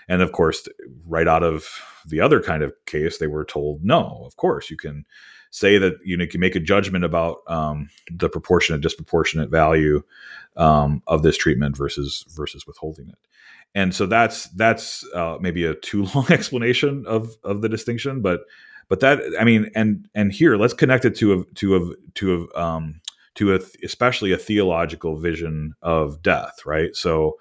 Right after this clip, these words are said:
and of finitude. Uh, one of the things I focus on in the book in some detail is how,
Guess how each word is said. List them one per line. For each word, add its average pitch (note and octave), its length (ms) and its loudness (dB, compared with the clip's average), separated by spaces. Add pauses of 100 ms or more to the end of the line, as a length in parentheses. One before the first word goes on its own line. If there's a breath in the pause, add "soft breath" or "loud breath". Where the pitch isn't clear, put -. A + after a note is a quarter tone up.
(260 loud breath)
and E2 100 0
of E2 100 0
finitude. - 600 0 (840)
Uh, E2+ 360 2 (120)
one G#2 220 0
of B2+ 80 4
the B2 80 6
things F#2+ 220 0
I F2 80 2
focus - 320 -4
on E2 140 -4
in D#2+ 60 -6
the D#2 80 -4
book D#2 300 -4
in D#2 100 -8
some E2 240 -6
detail D2 640 -4
is D#2 300 -4
how, E2+ 560 2